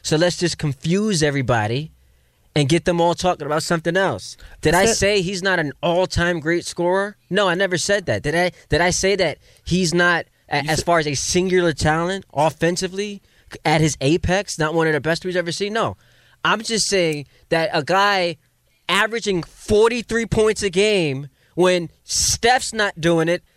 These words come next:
Speaker 1: Durant's not doing it, LeBron's not doing it, I don't think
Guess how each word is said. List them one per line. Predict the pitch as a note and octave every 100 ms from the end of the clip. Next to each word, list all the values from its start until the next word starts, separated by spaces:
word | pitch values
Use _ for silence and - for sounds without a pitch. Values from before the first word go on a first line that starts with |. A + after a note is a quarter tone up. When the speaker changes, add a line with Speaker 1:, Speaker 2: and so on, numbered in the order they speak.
| _
Speaker 1:
Durant's | - F3+ D#3+ A#3+ B3+ -
not | G3+ E3
doing | D3 F3+ F3
it, | F#3 G3+ _ _
LeBron's | F3+ F#3 D#3+ A3+ C4 G#3
not | G3+ F#3+
doing | D#3 F#3+ F#3+
it, | G#3+ E3 _ _ -
I | B3
don't | C4+ -
think | B3